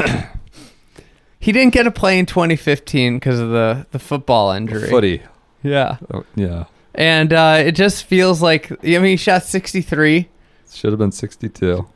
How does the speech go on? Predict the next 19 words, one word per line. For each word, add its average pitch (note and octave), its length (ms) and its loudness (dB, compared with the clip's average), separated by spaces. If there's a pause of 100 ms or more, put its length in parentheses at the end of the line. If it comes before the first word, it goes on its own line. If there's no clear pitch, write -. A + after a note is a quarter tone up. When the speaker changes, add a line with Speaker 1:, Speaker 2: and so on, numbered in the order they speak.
(280)
Speaker 1:
Could've. A#2 440 -2 (200)
Speaker 2:
Could've. - 360 -6
Speaker 1:
I F3+ 140 2
don't, A3 320 2 (160)
I E3+ 160 0
don't F3 340 0
believe C3 400 0
in A2+ 120 -2
any A2+ 300 0
should - 260 -2 (120)
have G#2+ 120 0
Speaker 2:
Could've. - 80 -18
Speaker 1:
talk. G#2+ 420 -2
Speaker 2:
Missed A#2 240 0
a C3 40 -4 (120)
Speaker 1:
Like, D3+ 220 2
Speaker 2:
three-footer, E2+ 300 0 (120)
so. - 100 -2
Speaker 1:
I, F3 160 2